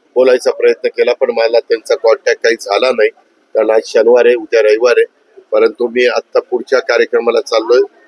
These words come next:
अजूनही मी त्यांना तिथं निरोप ठेवलेला आहे की माझ्याशी ताबडतोब संपर्क साधा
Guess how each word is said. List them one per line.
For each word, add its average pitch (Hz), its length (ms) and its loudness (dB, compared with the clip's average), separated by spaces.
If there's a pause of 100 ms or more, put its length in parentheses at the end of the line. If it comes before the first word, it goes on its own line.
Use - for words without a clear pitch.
(180)
अजूनही 127 420 0
मी 131 120 -2
त्यांना 127 320 -2
तिथं 120 400 -4
निरोप 120 300 0
ठेवलेला 113 340 -2
आहे 120 160 0
की - 140 -6
माझ्याशी 110 400 -4
ताबडतोब 110 580 -2
संपर्क 113 460 -4
साधा 107 420 -2